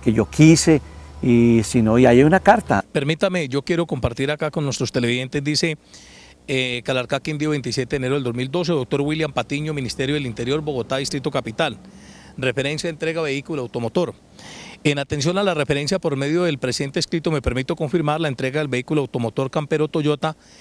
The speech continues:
Speaker 2: identificado con placas B R C novecientos uno, en excelentes condiciones y en la fecha oportuna señalada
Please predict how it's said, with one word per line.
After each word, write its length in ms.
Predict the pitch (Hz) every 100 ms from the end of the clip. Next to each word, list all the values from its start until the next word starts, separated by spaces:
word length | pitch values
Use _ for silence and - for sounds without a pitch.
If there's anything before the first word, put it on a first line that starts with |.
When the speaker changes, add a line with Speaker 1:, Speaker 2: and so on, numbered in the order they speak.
| -
Speaker 2:
identificado 680 | - 131 120 120 123 135 151
con 220 | - 160
placas 540 | - 156 139 151 156 - _ - -
B 460 | 131 143 170 185 - _ -
R 420 | 151 160 165 180 -
C 460 | - - 151 160 -
novecientos 680 | 151 139 123 139 139 160 - 208
uno, 280 | 226 107 - - - - -
en 160 | 135 127
excelentes 560 | 113 123 131 147 180
condiciones 580 | 190 175 - 170 175 160
y 40 |
en 80 | 151
la 100 | 160
fecha 240 | 170 160 165
oportuna 460 | 165 147 165 160
señalada 580 | 156 127 120 123 139